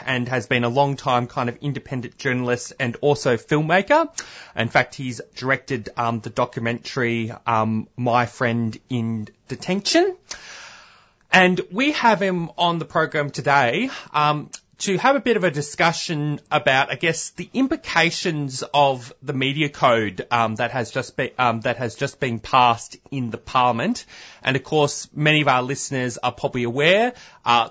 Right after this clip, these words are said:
the media code has, was, I guess, the kind of trigger, um, for Facebook basically removing all its news in, um, for Australian users in the past week. But there's also been a lot of discussion and debate around the media code.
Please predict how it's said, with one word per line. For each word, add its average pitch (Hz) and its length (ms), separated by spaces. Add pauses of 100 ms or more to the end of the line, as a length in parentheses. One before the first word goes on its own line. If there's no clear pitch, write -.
the 123 60 (100)
media 151 220
code 127 420
has, 120 400 (240)
was, 123 300 (180)
I 117 80
guess, 127 300 (100)
the - 140
kind 120 160
of 110 60 (160)
trigger, 151 360 (960)
um, 120 300 (160)
for 127 420 (180)
Facebook 147 440 (100)
basically 127 360 (140)
removing 123 440
all 135 180
its - 220
news 208 500
in, 117 480
um, 110 340
for 127 240
Australian 123 420 (140)
users 233 340 (120)
in 120 100
the 107 100 (120)
past 120 320
week. 226 300 (720)
But 175 120
there's 185 160
also 240 320
been 165 280
a 117 140
lot 151 100
of - 80
discussion 131 840
and 131 180
debate 135 480
around 117 320
the 110 60
media 117 260
code. 101 460